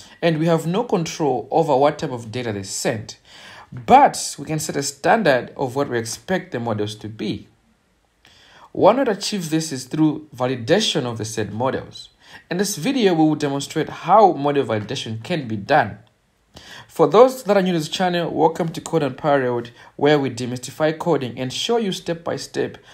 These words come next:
how to develop professional applications. If that's what you're about,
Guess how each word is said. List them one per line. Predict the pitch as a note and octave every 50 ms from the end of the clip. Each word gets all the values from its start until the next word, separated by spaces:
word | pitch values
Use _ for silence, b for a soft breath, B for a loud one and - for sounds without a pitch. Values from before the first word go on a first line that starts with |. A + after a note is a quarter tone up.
| B B B
how | - - - F3+ F#3+ G3+
to | G3+
develop | F#3+ D3+ D3 C#3 D3+ C#3 B2+ B2 - - B B B B B
professional | - C3 - D3+ D3 - - B2 A2 G#2+
applications. | G2+ - - G#2+ - - G2+ G2+ - - - - _ - - - _ B B B B B B
If | B D#3+ D#3 -
that's | - E3+ F#3+
what | A3 G#3+ G#3+
you're | G#3+ G3
about, | F#3 D#3 E3 D#3+ D#3+ D#3 D3+ D3+